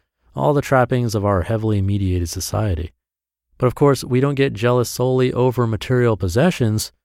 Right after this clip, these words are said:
We also get jealous over our relationships. We think our friends don't spend enough time with us, our lovers don't care about us as much as they should,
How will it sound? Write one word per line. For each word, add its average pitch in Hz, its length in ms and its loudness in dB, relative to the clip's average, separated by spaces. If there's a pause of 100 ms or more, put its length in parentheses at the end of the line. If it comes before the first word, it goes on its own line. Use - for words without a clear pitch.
(400)
We 95 80 -2
also 87 160 0
get 101 140 2
jealous 107 320 2
over 123 340 4 (100)
our 120 160 -2
relationships. 143 920 -2 (200)
We - 140 -14
think 123 180 -2
our 123 120 2
friends 135 400 0
don't 123 180 0
spend 123 280 -2
enough 120 200 0
time 120 360 -2
with 104 200 -2
us, - 380 -8
our 90 280 -2 (220)
lovers 113 360 2
don't 117 200 0
care 117 260 0
about 110 300 2
us 110 180 0
as 107 160 -2
much 101 180 -2
as 98 120 -2
they 107 120 0
should, 98 460 -2